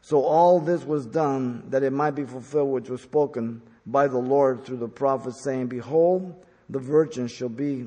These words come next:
with a child, and shall bear a son. They shall call his name Emmanuel,'" which is translated God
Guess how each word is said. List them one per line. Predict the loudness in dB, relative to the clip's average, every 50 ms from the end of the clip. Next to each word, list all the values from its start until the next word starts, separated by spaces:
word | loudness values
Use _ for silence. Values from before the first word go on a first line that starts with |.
| -12 -10
with | -8 -6 -6 -6
a | -6
child, | -8 -4 -2 0 0 0 0 -2 -6 -10 -16 _ _ _ _ -12
and | -12 -12
shall | -8 -6 -6 -4
bear | -2 0 2 2 2 2
a |
son. | 0 -2 -4 -4 -4 -4
They | -4 -4
shall | -6 -6 -10 -12
call | -8 -4 -2 -2 0 0
his | -2 -4
name | -4 -4 -4 -4 -4 -4
Emmanuel,'" | -4 -4 -4 -2 0 0 0 0 -2 -2 -4 -4 -4
which | -4 -6 -6 -8 -8
is | -12 -14 -14
translated | -12 -8 -6 -4 -4 -4 -6 -6 -6 -6 -4 -4 -6 -8 -10 -12 _ _ _ _ _ _ -16 -8
God | -4 -2 0 0 0 -2 -6 -10 -12